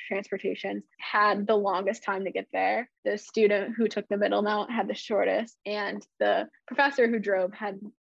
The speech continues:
the actual shortest. Sorry, the student had the middle amount. And then also the same showed about, like, the variability of the time you would get there.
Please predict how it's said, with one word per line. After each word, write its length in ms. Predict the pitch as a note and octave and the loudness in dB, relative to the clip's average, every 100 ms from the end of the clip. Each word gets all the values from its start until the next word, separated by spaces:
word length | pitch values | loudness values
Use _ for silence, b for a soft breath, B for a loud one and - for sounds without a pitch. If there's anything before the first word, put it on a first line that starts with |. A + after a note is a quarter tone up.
| A3 - | -12 -4
the 160 | A#3 | 0
actual 400 | G3+ G3+ - - - A#3 | 2 0 -2 -6 -6 -6
shortest. 580 | - - - - - _ _ | -4 -4 -4 -12 -18 _ _
Sorry, 220 | F3+ - | -2 0
the 100 | - | -2
student 360 | G#3+ - G3 - | -4 0 0 0
had 180 | A3 - | -6 -4
the 80 | F#3 | -6
middle 280 | - A#2 | -4 -6
amount. 260 | - G#2+ - _ - _ | -6 -10 -12 _ -20 _
And 140 | B3+ A3 | 2 4
then 180 | G#3+ - | 2 4
also 460 | A3 A3 G#3+ G#3 | 2 2 2 2
the 120 | G3+ | 0
same 300 | G#3+ G#3 F#3+ | -4 -4 -2
showed 320 | A3 G3+ G3 G3 | -2 0 0 2
about, 160 | G3 | 0
like, 140 | G#3 G#3 | 0 -2
the 80 | |
variability 640 | G3+ F#3 G3 F#3+ F#3 F#3+ G3+ | -4 -2 -2 -2 -2 0 0
of 100 | G#3+ | -2
the 80 | G#3 | -10
time 320 | G#3 G3+ G3+ | -10 -12 -8
you 120 | F3+ | -4
would 120 | A#3+ | -4
get 180 | - - | -4 0
there. 320 | G#3 A3 A#3 | 4 4 4